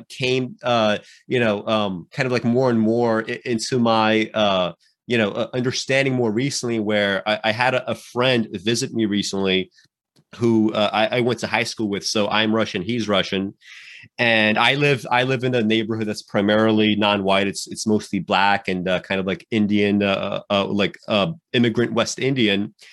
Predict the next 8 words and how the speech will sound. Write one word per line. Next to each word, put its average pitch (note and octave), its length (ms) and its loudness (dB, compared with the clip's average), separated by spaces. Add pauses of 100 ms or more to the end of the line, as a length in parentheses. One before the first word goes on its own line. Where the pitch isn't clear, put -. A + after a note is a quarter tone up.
(420)
And A2+ 400 2 (960)
when C3+ 240 0
he D#3 180 0
just, D#3 200 -2
he, D#3+ 160 -4
he D3 220 -2
just, C#3+ 300 0
like, A#2+ 260 0